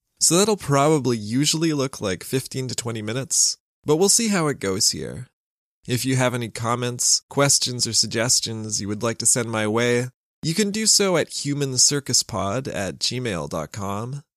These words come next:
or on Twitter at circus underscore human. Finally, if you are enjoying the show,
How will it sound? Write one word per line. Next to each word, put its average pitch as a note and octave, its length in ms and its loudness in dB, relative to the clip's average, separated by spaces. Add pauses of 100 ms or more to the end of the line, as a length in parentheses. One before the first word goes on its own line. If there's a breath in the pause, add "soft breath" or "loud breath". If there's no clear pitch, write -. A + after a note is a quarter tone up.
(220)
or F3+ 200 4
on F#3 160 0
Twitter G2+ 580 0
at A2+ 180 -2
circus C#3+ 600 4
underscore A#2 520 0
human. A2 600 -6 (360)
Finally, C#3 680 2 (360 loud breath)
if D3 200 0
you F3+ 120 4
are F#3+ 80 8
enjoying F#3+ 440 2
the A#2+ 100 0
show, G#2+ 480 0